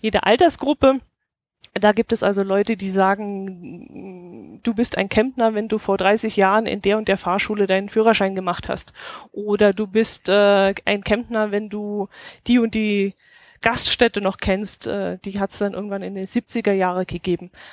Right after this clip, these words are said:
Aber genauso treffen sich dort junge Leute, die dann sagen, "Du bist ein Kemptner, wenn du jedes Jahr dort und dort in den Badesee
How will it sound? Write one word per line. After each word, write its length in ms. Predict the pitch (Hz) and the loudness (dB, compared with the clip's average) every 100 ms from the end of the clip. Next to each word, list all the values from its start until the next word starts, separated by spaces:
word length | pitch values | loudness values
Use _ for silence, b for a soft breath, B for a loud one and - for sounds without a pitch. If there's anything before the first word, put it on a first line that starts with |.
| - | -2
Aber 180 | 202 220 | 0 2
genauso 720 | 220 220 269 294 277 269 240 - | 4 6 6 6 4 4 0 0
treffen 280 | 233 240 240 | 2 2 0
sich 180 | 214 | -2
dort 200 | - 196 | -2 -2
junge 280 | 196 233 311 | -2 0 2
Leute, 400 | 285 254 254 277 | 4 4 4 2
die 120 | 240 226 | 0 0
dann 220 | 208 208 | 0 4
sagen, 240 | 202 196 | 2 2
"Du 80 | 202 | -2
bist 220 | 208 - | -6 -6
ein 100 | - | -6
Kemptner, 460 | 196 214 233 226 202 | -2 -2 0 -2 -2
wenn 140 | 190 | -4
du 80 | 202 | -4
jedes 400 | 202 196 208 208 | -4 -2 -2 0
Jahr 280 | 185 190 196 B B B B B - | 2 2 2 B B B B B 0
dort 200 | 202 196 | 0 0
und 140 | 196 | -2
dort 200 | 185 196 | 0 0
in 100 | - | -2
den 200 | 202 202 | -4 0
Badesee 600 | 190 185 254 220 208 190 | 4 4 4 4 2 2